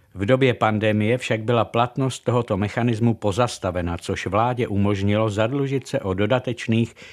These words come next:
víc než tři sta sedmdesát miliard eur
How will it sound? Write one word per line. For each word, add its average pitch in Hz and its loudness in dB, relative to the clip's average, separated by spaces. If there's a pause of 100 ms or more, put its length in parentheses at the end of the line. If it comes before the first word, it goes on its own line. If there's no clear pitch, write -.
(160)
víc 139 -2
než 113 0
tři - -2
sta - -2
sedmdesát 117 -2
miliard 98 0
eur 98 0